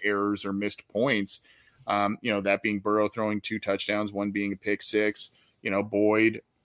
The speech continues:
Chase involved in a couple of turnovers there. And then, of course, Evan McPherson leaving five points on the board there. There's some, there's some concern for me a little bit. And I think that's where I'm like, you know,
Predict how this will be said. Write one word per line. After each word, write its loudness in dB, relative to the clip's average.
Chase 6
involved 2
in 0
a -2
couple 0
of -2
turnovers 2
there. 2
And 0
then, 2
of -4
course, 0
Evan 0
McPherson 0
leaving 2
five 4
points -2
on 2
the 0
board 4
there. 2
There's 4
some, 0
there's 2
some -4
concern 2
for 0
me 4
a 4
little 2
bit. 2
And -4
I -2
think -2
that's 4
where 4
I'm 6
like, 4
you 0
know, 6